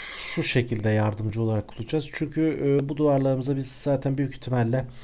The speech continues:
e, nasıl bir seramik, e, uygularız? Kare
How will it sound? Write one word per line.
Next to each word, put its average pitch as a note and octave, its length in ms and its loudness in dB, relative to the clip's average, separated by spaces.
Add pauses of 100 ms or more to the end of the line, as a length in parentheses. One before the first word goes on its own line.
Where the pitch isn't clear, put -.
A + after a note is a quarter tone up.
(460)
e, B2 240 0
nasıl D3 260 2
bir B2 60 0
seramik, A#2+ 760 2
e, A#2 540 2
uygularız? B2 800 2 (140)
Kare A#2+ 380 4